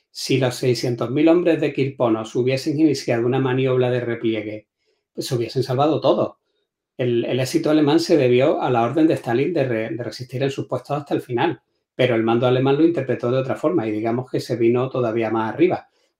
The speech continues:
pero obviamente ya no fue un triunfo de la Blitzkrieg, o sea, fue, eh, fue una falta de, de los soviéticos. O sea, hasta ese punto habían llegado ya las fuerzas a, a que una operación en pinza tuviera un desfase de veinte días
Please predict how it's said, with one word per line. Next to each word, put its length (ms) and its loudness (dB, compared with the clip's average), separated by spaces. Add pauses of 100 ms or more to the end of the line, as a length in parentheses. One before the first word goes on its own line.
(160)
pero 320 0
obviamente 640 2 (180)
ya 140 2
no 100 2
fue 140 2
un 80 8
triunfo 340 4
de 100 -2
la 120 -4
Blitzkrieg, 540 -6
o 120 -20
sea, 200 -4
fue, 420 -2 (460)
eh, 580 -2
fue 180 -6
una 160 4
falta 360 0
de, 340 0
de 180 -2
los 200 -2
soviéticos. 560 -4
O 40 -18
sea, 180 -4
hasta 220 -6
ese 240 -2
punto 500 2 (360)
habían 320 2
llegado 300 4
ya 80 2
las 180 -2
fuerzas 420 2
a, 380 -4
a 140 -4
que 160 0
una 160 4
operación 500 4
en 160 2
pinza 460 4
tuviera 260 4
un 80 2
desfase 420 0
de 60 0
veinte 320 0
días 320 6